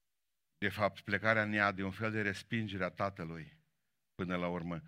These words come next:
nu de respingerea Tatălui spre tine. Dumnezeu nu-și respinge fiii, dar fiii își resping Tata.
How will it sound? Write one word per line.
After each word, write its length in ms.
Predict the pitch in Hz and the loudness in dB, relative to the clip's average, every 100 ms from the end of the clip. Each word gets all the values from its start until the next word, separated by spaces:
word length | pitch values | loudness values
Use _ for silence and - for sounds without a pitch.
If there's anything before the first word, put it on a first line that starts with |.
| - - | -16 -12
nu 100 | 110 | -4
de 140 | 113 113 | 2 4
respingerea 640 | 98 - 107 95 92 87 | 2 -2 -4 -2 0 -2
Tatălui 540 | - 104 101 92 82 | 4 2 2 -4 -4
spre 260 | 78 - 80 | -8 -8 -10
tine. 380 | 80 78 - - _ _ _ _ _ _ _ _ _ _ _ | -8 -12 -14 -20 _ _ _ _ _ _ _ _ _ _ _
Dumnezeu 400 | 101 98 101 110 | -4 0 0 0
nu-și 260 | 110 120 104 | 0 -2 -2
respinge 440 | 98 - 98 85 | -4 -4 -4 -2
fiii, 320 | 82 - 87 | -4 -4 -4
dar 140 | 87 82 | -2 -4
fiii 180 | 101 98 | -2 -4
își 160 | 92 | -4
resping 400 | 85 - 101 95 | -8 -6 -6 -6
Tata. 440 | - 87 82 78 | -4 -4 -6 -18